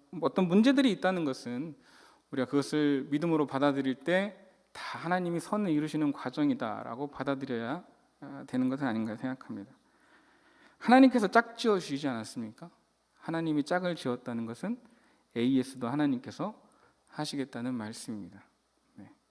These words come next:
믿음이 없어서 우리가 못 맡길 뿐이죠. 하나님이 각자의 흠이 아니라 장점을 가지고 선을 이루어 가시는 겁니다. 그렇기 때문에 우리는 이러나 저러나 서로를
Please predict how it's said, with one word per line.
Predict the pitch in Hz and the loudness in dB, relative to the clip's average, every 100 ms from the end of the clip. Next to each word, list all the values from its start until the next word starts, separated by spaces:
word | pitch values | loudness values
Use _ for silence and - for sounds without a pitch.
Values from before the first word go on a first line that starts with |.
| _ _ _ _ | _ _ _ _
믿음이 | 123 127 160 147 | -4 2 4 4
없어서 | 120 127 127 | 2 -4 -6
우리가 | 123 117 | -4 -4
못 | 110 113 | -2 0
맡길 | 120 135 110 | 2 0 -4
뿐이죠. | 107 120 113 - _ _ _ _ _ _ _ _ | -8 -6 -8 -10 _ _ _ _ _ _ _ _
하나님이 | - 185 190 185 160 | 0 4 6 4 2
각자의 | - - - 165 151 | -2 -4 2 4 4
흠이 | - 214 214 131 | 2 0 2 0
아니라 | 117 113 127 165 - _ _ - | 0 -2 -2 -4 -10 _ _ -10
장점을 | - 262 262 139 123 | 0 0 2 2 2
가지고 | 110 110 139 185 - - - - _ | 0 -4 -2 -2 -4 -16 -20 -20 _
선을 | - 185 180 127 | -8 -2 2 2
이루어 | 110 110 110 | 0 -2 -4
가시는 | - 101 113 107 | -6 -8 -6 -6
겁니다. | 101 95 104 _ _ _ _ _ | -8 -10 -16 _ _ _ _ _
그렇기 | - 131 147 | -4 -2 0
때문에 | 160 160 156 | 2 4 6
우리는 | 135 151 170 139 180 196 - - - - - _ | 6 4 6 4 4 -2 -12 -20 -20 -20 -20 _
이러나 | 131 160 175 160 | 2 4 6 4
저러나 | 147 151 147 127 139 | 4 4 4 2 -2
서로를 | - 180 175 170 190 202 196 | -4 0 2 4 4 2 -2